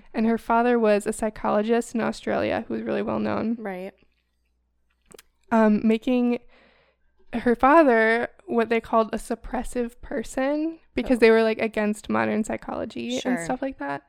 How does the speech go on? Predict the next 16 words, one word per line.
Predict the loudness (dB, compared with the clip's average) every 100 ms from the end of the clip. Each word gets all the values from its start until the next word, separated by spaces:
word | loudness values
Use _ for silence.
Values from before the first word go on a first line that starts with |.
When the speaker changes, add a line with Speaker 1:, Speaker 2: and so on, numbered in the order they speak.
| _ _ _ _ _
Speaker 1:
And | 0 2 0 -6 -18
so | -2
that | 0 0
made | 0 0
Nicole | -2 -4 -6 -8
Kidman | -6 -2 0 0
a | -4
potential | -8 -6 -4 -2 -2
trouble | -4 -2 -2 0 -2
source, | -4 -4 -4 -4 -8 -16 -18 -20 -18 -12
with, | -10 -12 -10
with, | -10 -4
or | -2 -4
P | -6 -8
T | -8 -8
S. | -8 -8 -14 -20